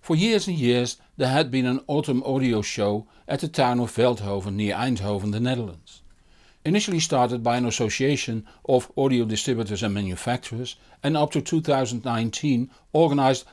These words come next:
by Caspar Bunger, the founder and owner of X-FI, distributor for the Netherlands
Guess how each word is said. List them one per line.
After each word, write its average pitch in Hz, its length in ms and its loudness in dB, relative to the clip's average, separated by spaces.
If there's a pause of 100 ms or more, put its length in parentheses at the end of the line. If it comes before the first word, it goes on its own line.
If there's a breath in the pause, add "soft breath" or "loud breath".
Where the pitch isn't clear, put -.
(120)
by 120 220 4 (180)
Caspar 131 340 0
Bunger, 110 440 -2 (220 loud breath)
the 127 300 0
founder 139 520 2 (100)
and 131 220 -2
owner 135 260 2
of 110 300 -4
X-FI, 107 600 -2
distributor 135 640 -2
for 131 100 -2
the 113 120 2
Netherlands 120 580 0